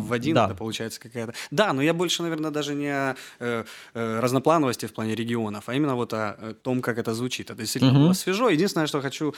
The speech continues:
Speaker 1: от себя добавить, может быть, субъективно, что Калуш с каждым разом это делая всё больше как бы становится скучными.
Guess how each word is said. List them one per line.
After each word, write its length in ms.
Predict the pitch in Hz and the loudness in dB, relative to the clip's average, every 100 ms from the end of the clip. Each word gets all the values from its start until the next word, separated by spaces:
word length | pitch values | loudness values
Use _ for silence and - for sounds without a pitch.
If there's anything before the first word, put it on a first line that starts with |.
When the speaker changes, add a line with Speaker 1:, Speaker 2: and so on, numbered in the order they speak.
| - - | -10 -6
Speaker 1:
от 140 | 120 | -2
себя 380 | - 139 175 156 | -2 2 4 4
добавить, 500 | 120 117 113 104 104 | 2 0 0 0 -4
может 180 | 113 110 | -4 -4
быть, 140 | 110 | -4
субъективно, 720 | - 113 117 - 110 104 104 | -4 -2 -2 -4 -4 -4 -6
что 280 | - - 120 | -8 -6 -6
Калуш 460 | - 143 147 135 - | 2 2 4 0 -2
с 100 | - | 0
каждым 400 | 127 120 123 123 | 0 0 -2 0
разом 420 | 131 123 123 117 - - - | 0 0 -2 -6 -10 -20 -12
это 240 | 123 123 | -4 -4
делая 480 | 117 147 160 135 117 | -2 0 2 0 -2
всё 300 | - - 120 | -4 -6 -6
больше 440 | 113 156 143 - | -4 -2 -2 -4
как 200 | 117 117 | -6 -6
бы 100 | 113 | -4
становится 440 | 110 117 117 104 101 | -6 -4 -4 -6 -10
скучными. 480 | - - - 87 | -14 -16 -14 -14